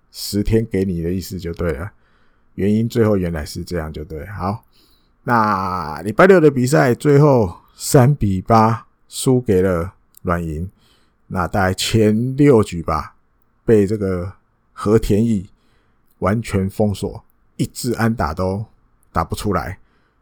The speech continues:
有点凄惨就对了，有点凄-，因为大家第-，其实和田义今年的第一次先发投得没有很好啊，这一次七月四号礼拜六对火腿是他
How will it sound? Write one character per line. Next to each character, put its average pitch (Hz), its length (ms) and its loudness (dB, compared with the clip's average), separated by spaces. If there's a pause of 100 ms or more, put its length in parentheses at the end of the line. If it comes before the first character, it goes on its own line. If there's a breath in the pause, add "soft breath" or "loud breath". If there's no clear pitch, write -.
(140)
有 101 120 0
点 82 320 -2 (440)
凄 101 300 -2
惨 92 220 0
就 92 140 -2
对 92 180 -2
了， 82 240 -6 (120)
有 85 100 -10
点 85 140 -6
凄-， 82 100 -10
因 101 60 -4
为 131 100 0
大 117 260 -2
家 117 120 -8
第-， 139 380 -6
其 123 180 -2
实 120 60 0
和 147 200 4
田 143 220 2
义 160 80 2
今 139 200 -2
年 113 180 0
的 110 100 0
第 117 200 -2
一 117 40 -2
次 120 140 -2
先 113 180 0
发 110 120 2
投 92 200 -6
得 92 100 0
没 92 120 -2
有 85 120 -4
很 82 200 -10
好 - 260 -12 (520 soft breath)
啊， 101 180 -2
这 151 200 2
一 123 60 2
次 117 340 -4
七 - 200 -8
月 123 140 2
四 113 200 -4
号 113 120 0
礼 98 100 -2
拜 101 160 -2
六 104 160 0
对 101 260 0
火 92 240 -6
腿 90 200 -8
是 - 120 -12
他 98 160 -4